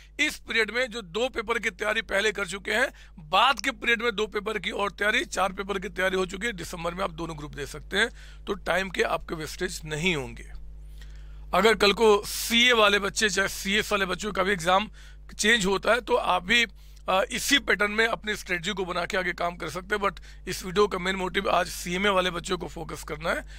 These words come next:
वो अपनी इस तरीके से तैयारी कर सकते हैं अपना, ठीक है ना। अ, फाउंडेशन के जो बच्चे होंगे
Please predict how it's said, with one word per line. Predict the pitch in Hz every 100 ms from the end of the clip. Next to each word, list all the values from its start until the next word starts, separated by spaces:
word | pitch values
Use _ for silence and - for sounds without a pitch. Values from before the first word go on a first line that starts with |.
| - -
वो | 175 226
अपनी | 220 - 208
इस | -
तरीके | - 156 151
से | - 170
तैयारी | 156 151 -
कर | 156
सकते | 131 - - 120
हैं | -
अपना, | - - -
ठीक | - 170
है | 185
ना। | - - - - - - 175
अ, | 170
फाउंडेशन | - 196 214 - 240
के | 214
जो | 202
बच्चे | 185 185 190
होंगे | 180 185 180